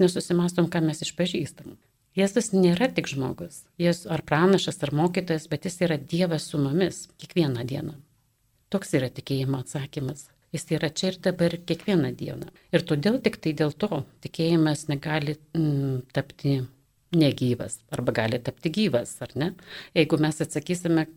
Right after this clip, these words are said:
kiekvieną dieną. Nuolat turim peržiūrėti, atnaujinti šį atsakymą. Nes aš jeigu juo negyvensiu, o tik kartosiu kaip išmoktą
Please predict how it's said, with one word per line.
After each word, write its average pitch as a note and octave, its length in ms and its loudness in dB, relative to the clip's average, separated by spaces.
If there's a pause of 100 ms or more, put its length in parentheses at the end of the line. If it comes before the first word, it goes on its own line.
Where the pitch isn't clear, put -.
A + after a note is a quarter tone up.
(160)
kiekvieną C#3+ 480 0
dieną. - 320 -12 (320)
Nuolat G#3+ 440 6
turim D#3 400 6
peržiūrėti, F3 760 2 (160)
atnaujinti E3 600 6
šį - 200 -2
atsakymą. B2+ 680 -2 (600)
Nes F#3 240 6
aš A3 160 0
jeigu A3 240 2 (240)
juo G3 160 4
negyvensiu, F3 760 4
o C#3+ 60 4
tik D3 160 -6
kartosiu E3+ 500 0
kaip - 160 -6
išmoktą F3+ 540 6